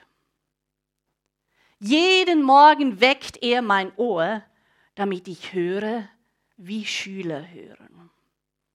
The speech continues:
Das sind eifrige Schüler, das sind nicht unsere Teenager-Schüler, die noch schlafen bis neun in den Schulbänken. <laughs> Hier ist ein Schüler, der unbedingt was lernen will. „Gott,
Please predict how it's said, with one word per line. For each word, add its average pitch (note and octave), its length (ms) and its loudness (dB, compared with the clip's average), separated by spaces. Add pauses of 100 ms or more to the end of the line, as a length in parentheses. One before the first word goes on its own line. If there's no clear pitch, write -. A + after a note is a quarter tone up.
(100)
Das E3+ 160 -16
sind - 240 -14
eifrige D#3+ 460 -16
Schüler, - 400 -14
das E3+ 160 -12
sind F#3+ 140 -12
nicht F3+ 260 -18
unsere F3+ 300 -10
Teenager-Schüler, F3+ 1000 -10
die E3+ 120 -12
noch D3+ 180 -14
schlafen D3 500 -12
bis - 240 -18
neun D#3+ 380 -14
in G#3+ 100 -8
den - 160 -12
Schulbänken. - 960 -8 (500)
<laughs> E4+ 480 -8
Hier B3+ 260 -2
ist G3+ 200 -4
ein G#3 140 -2
Schüler, A#3 420 -2
der A3 200 -2
unbedingt C4+ 640 2
was B3 240 -4
lernen A3 500 -4
will. C#3+ 260 -10 (2250)
„Gott, C#4+ 380 0